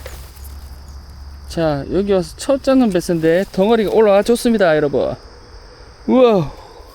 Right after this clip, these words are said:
네. 여기 사람들이 쓰레기를 버려놔가-, 아, 줄을 버려놔서 지금 줄이 꼬여있는 상황인데요. 이거 좀 끊어주겠습니다.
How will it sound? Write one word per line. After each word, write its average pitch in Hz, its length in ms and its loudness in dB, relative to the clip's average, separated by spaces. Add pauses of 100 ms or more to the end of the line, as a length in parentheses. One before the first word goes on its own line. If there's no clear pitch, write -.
(1120)
네. 185 340 2 (920)
여기 170 100 -2
사람들이 175 960 0 (1300)
쓰레기를 254 560 0
버려놔가-, 139 480 0 (120)
아, 135 280 0 (1400)
줄을 220 260 0
버려놔서 165 720 2
지금 156 540 -2
줄이 151 220 -4
꼬여있는 190 460 0
상황인데요. 139 600 -2
이거 143 160 -6
좀 143 180 -8
끊어주겠습니다. 160 760 -4